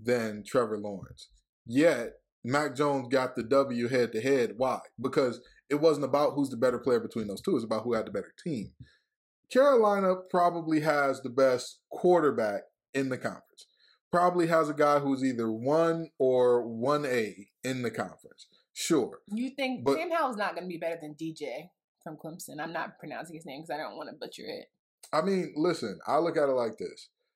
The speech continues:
Speaker 1: If as, as far as what we've seen from D J, he looked great so far. He threw for, what, four hundred yards or something like that against Notre Dame? Good for him. But the, my whole point here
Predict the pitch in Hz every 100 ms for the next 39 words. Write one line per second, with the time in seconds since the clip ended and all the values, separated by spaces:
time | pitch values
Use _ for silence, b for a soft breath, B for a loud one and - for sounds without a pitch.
0 | _ _ - 131 131 - - 127 117 127
1 | 131 131 - 160 170 147 143 139 135 -
2 | 135 135 131 131 131 131 117 107 117 113
3 | 120 123 117 113 117 110 110 107 101 120
4 | 117 117 110 110 104 - 117 101 - -
5 | 120 123 120 120 123 123 123 - 120 113
6 | 127 123 123 127 120 117 117 123 123 127
7 | b b - 151 156 160 98 - b b
8 | _ 113 110 190 139 - - _ 131 160
9 | 147 170 180 190 196 190 175 180 185 202
10 | 202